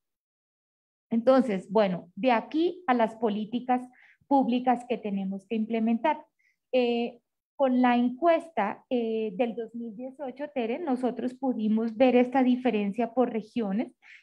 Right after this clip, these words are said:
y poder ver cuál es el beneficio específico de implementar la estrategia más costo efectiva para reducir el consumo de tabaco, que es el incremento de los,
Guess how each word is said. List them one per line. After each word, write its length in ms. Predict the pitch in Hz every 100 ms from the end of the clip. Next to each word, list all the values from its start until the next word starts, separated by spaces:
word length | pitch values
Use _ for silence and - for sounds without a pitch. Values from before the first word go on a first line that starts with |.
| -
y 180 | 294 285
poder 380 | 254 254 269
ver 340 | 233 302 294 294
cuál 240 | 330 330 339
es 160 | 359
el 120 | 370 285
beneficio 760 | 277 226 220 - 320 349 330
específico 720 | - 247 240 240 233 247 277 262
de 80 |
implementar 800 | 254 233 233 220 208 202 240 240
la 140 | 269 262
estrategia 680 | 254 240 214 240 254 294 294
más 360 | 294 302 302 -
costo 300 | 294 285 -
efectiva 720 | 254 226 226 247 233 247 254 - _ -
para 240 | 254 233
reducir 580 | 220 214 208 208 - 247
el 140 | 240 247
consumo 480 | 240 220 233 214
de 160 | 233 247
tabaco, 600 | 254 277 359 359 254 - _ _ -
que 340 | 254 240 294
es 100 | 392 -
el 320 | 254 233 214 233
incremento 580 | 240 240 226 214 220 240
de 140 | 233
los, 320 | 226 220 -